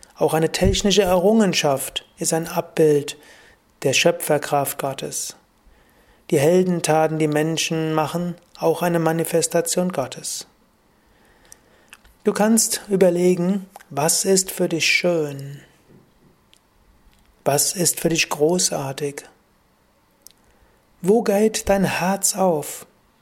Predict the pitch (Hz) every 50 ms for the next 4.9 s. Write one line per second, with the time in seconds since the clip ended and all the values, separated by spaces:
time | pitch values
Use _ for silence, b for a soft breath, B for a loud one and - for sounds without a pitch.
0 | _ _ _ _ _ _ _ - _ _ _ _ _ _ _ _ _ _ - -
1 | 147 151 151 147 - - - - 180 170 170 175 175 170 - - - - - 165
2 | 156 147 147 160 180 185 180 143 131 139 139 - _ _ _ _ _ _ _ _
3 | _ _ _ _ _ _ _ _ _ _ _ _ _ _ _ _ _ _ - -
4 | _ _ _ 156 143 147 156 151 - - 185 180 175 175 175 175 175 -